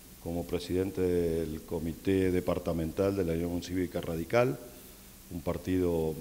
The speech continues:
más que centenario, ciento treinta años en la vida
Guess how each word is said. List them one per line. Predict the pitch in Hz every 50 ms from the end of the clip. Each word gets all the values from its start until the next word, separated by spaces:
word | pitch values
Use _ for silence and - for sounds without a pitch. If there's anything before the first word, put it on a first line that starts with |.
| 80
más | 80 87 98 95 -
que | - 95
centenario, | 85 - 87 80 80 - 85 87 110 120 120 113 104 98
ciento | - - 98 95 95 92 92
treinta | - 92 90 87 90 90 - - 85 85 85 90
años | 101 98 98 95 85 - - - - - - - - - - -
en | 82 80
la | 82 85 85
vida | 85 95 101 101 98 95 92 90 87 82 80